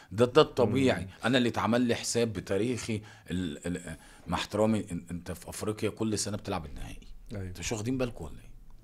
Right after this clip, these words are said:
Speaker 2: طب بمناسبة الجمهور دلوقتي، مثلًا مع ان مفيش جمهور،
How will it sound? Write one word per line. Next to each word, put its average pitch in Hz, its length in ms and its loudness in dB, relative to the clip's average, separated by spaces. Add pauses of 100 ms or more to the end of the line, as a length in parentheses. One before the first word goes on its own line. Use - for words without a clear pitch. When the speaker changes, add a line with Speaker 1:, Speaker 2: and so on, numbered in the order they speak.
(380)
Speaker 2:
طب 113 140 0
بمناسبة 156 360 6
الجمهور 120 500 6 (120)
دلوقتي، 120 400 8
مثلًا 139 340 8
مع 104 380 6
ان 110 160 4
مفيش 113 440 2 (100)
جمهور، 107 600 2